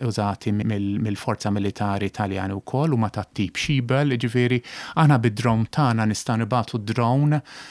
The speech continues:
li jtina stampa x'qed jara drone, sitt sigħat il-bot minna,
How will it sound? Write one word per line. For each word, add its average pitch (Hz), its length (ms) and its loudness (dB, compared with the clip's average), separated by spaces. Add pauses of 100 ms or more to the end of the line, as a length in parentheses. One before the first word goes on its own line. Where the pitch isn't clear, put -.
li 113 180 4
jtina 123 320 2
stampa - 560 2
x'qed - 480 -2
jara 104 320 2
drone, 139 720 4 (240)
sitt - 320 0
sigħat 139 480 4
il-bot 127 720 2
minna, 117 400 6